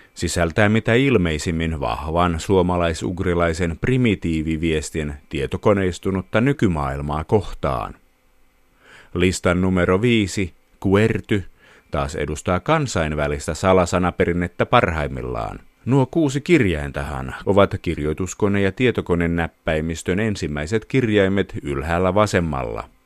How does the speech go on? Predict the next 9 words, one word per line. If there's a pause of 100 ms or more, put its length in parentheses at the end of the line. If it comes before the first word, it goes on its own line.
(100)
Kuerty-näppäimistö
kehitettiin
tuhatkahdeksansataaluvun
lopulla
kirjoituskone
Remingtonin
tehtaalla (420)
hidastamaan
konekirjoitusta.